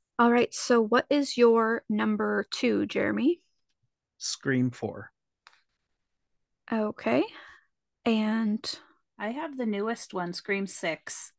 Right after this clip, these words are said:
Speaker 1: Okay, and I have Scream six as well. So let's talk about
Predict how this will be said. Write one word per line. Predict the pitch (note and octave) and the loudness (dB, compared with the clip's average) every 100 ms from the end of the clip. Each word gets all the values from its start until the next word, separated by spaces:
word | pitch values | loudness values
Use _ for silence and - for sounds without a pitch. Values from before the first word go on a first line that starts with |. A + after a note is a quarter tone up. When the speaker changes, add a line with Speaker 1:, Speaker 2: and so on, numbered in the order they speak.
| _ - | _ -4
Speaker 1:
Okay, | A3 A#3 - A3+ B3 E4+ - | -4 -4 -6 -2 0 0 0
and | A3+ A3+ - | 0 2 4
I | A#3 | 4
have | B3 A3+ A3+ | 4 2 0
Scream | - - A3+ G#3 | -4 -2 -2 0
six | - - G3+ - | -2 -4 -6 -4
as | A3 | -2
well. | G#3+ G#3 G#3 C#4+ - - - - _ | 2 4 4 4 0 -12 -20 -20 _
So | - B3 | 2 4
let's | A#3 - - | 6 4 -2
talk | - A#3+ A3+ | 0 4 4
about | B3+ A3 G#3+ G#3 - | 6 6 6 4 2